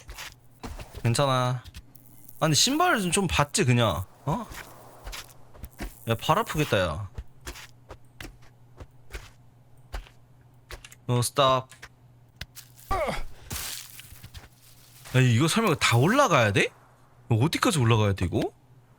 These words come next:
Oh, no. 누월 수치가 없어, 네이트.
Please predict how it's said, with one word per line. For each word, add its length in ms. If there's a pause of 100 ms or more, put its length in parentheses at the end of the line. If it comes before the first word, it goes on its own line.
(2750)
Oh, 180
no. 440 (1700)
누월 280
수치가 320
없어, 180
네이트. 640